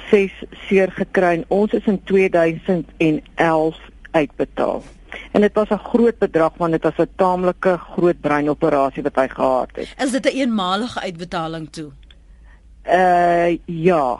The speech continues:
Speaker 1: Kyk,
Speaker 2: Hmm.
Speaker 1: ons het in die begin het sy werk gehelp net om die, eh, chirurg wat hom geopereer het, 'n gedeelte te gee. En hulle het ook 'n deposito vir die hospitaal daai tyd betaal, want die
Speaker 2: Hmm.
Speaker 1: hospitaal, ehm, wou hom nie opneem nie.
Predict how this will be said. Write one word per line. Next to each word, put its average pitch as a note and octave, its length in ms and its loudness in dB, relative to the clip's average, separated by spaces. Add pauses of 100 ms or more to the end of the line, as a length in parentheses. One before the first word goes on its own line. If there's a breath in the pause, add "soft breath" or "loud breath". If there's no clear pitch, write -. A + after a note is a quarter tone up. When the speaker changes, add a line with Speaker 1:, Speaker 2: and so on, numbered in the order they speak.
(160)
Speaker 1:
Kyk, A#3 220 2
Speaker 2:
Hmm. B3+ 120 4
Speaker 1:
ons D4+ 220 0
het B3+ 180 0 (100)
in G3+ 120 2
die G3 100 0
begin G3+ 280 2
het A3+ 140 0
sy G3 120 2
werk D#3+ 340 0
gehelp E3+ 560 0
net F3 260 0
om F#3+ 180 2
die, E3+ 340 2 (460 loud breath)
eh, D#3+ 180 0
chirurg E3+ 460 0
wat F#3 180 0
hom F3+ 340 -2
geopereer D#3 760 0
het, G#3+ 240 -2 (100)
'n E3 60 -6
gedeelte D#3+ 580 0
te F#3 120 -2
gee. A3 380 0 (580 loud breath)
En F3 140 2
hulle E3 160 2
het E3+ 140 -2
ook G3 180 0
'n - 20 0
deposito F3+ 640 0
vir E3+ 140 -2
die D#3 80 2
hospitaal E3+ 640 0
daai D#3 240 0
tyd E3+ 200 -6
betaal, F#3+ 320 -2
want E3+ 120 -2
die D#3 100 -2
Speaker 2:
Hmm. C#3 100 0
Speaker 1:
hospitaal, E3 720 -2
ehm, D3 520 -2 (560 loud breath)
wou E3 260 2
hom E3+ 200 0
nie F#3+ 180 0
opneem F#3+ 720 2
nie. F4+ 180 2